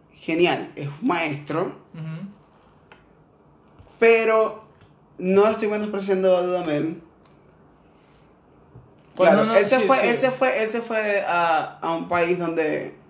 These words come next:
Speaker 2: Le dieron,
Speaker 1: la,
Speaker 2: le
Speaker 1: la
Speaker 2: dieron
Speaker 1: publicidad
Speaker 2: cancha.
Speaker 1: tiene más alas que en cualquier otro.
Speaker 2: Sí.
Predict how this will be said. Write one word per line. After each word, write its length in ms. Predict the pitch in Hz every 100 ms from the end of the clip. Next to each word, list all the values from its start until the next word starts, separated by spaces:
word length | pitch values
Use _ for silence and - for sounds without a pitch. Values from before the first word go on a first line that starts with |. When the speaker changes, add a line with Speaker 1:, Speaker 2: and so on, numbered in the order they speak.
| _ _ - - _ - - -
Speaker 2:
Le 240 | 185 190
dieron, 280 | 196 214 220
Speaker 1:
la, 340 | 180 175 202 190
Speaker 2:
le 120 | 190
Speaker 1:
la 80 | 190 -
Speaker 2:
dieron 100 | 202
Speaker 1:
publicidad 500 | 202 202 196 190 202
Speaker 2:
cancha. 60 | 202
Speaker 1:
tiene 220 | 208 202
más 260 | 202 196 -
alas 300 | 196 190 185
que 100 | 180
en 60 | 170
cualquier 340 | 160 156 156
otro. 240 | 131 - 135
Speaker 2:
Sí. 220 | 170